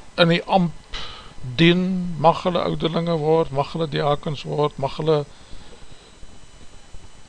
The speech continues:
verkondigers van die woord word? Staan jy structure, strukture van die kerk?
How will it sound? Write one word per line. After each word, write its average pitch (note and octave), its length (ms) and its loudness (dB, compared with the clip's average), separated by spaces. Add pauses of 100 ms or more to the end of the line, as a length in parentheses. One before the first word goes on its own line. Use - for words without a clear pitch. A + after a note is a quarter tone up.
(140)
verkondigers F3+ 800 4
van F3+ 140 0
die E3+ 100 2
woord D#3+ 340 4
word? E3 360 2 (2750)
Staan - 380 0
jy D#3+ 140 4
structure, - 680 2 (380)
strukture F3 960 0 (1600)
van - 300 -4
die D#3+ 100 2
kerk? - 320 0